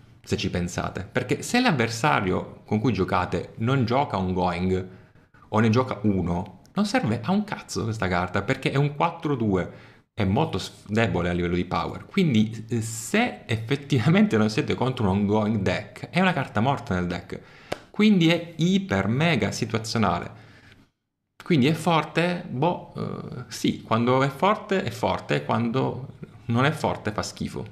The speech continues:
diciamo così. Adesso Shuri, ecco, Shuri secondo me è un'altra delle carte più forti che c'è in questa selezione.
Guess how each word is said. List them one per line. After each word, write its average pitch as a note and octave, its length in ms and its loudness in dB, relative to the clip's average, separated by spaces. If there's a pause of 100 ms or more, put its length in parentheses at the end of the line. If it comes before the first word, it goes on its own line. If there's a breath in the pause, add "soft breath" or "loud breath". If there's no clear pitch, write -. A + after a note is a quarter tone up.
diciamo - 300 -12
così. - 280 -12 (380)
Adesso E3+ 360 2
Shuri, - 480 2
ecco, A2 240 -2
Shuri A3+ 520 2
secondo B2 320 0
me A#2 180 2
è A#2 80 0
un'altra D3 520 0
delle G#2+ 160 2
carte F#2+ 240 -2
più G#2 120 -2
forti F2+ 300 -2
che F2 120 -4
c'è - 280 -4 (480 loud breath)
in F#2+ 120 -8
questa F#2+ 220 -4
selezione. - 640 -8